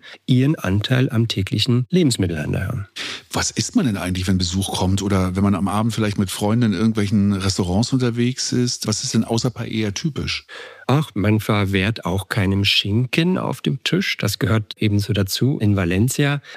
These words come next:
Speaker 1: Natürlich Oliven, das ist schon sehr, sehr spanisch und findet man überall. Sonst ist es mediterranes, auch Fisch,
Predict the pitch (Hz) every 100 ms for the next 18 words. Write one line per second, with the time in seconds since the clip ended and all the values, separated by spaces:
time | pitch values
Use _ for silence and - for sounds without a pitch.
0 | - 104 123 110 107 98 104 117 117 110
1 | 101 - 117 120 127 - 131 127 107 101
2 | 95 101 92 - 90 87 120 123 - -
3 | - 101 - 101 95 87 92 113 - 98
4 | 101 - - - 117 131 139 139 123 -
5 | 101 101 95 101 85 90 143 165 - -
6 | - - 113 131 - 139 - 127 117 -
7 | -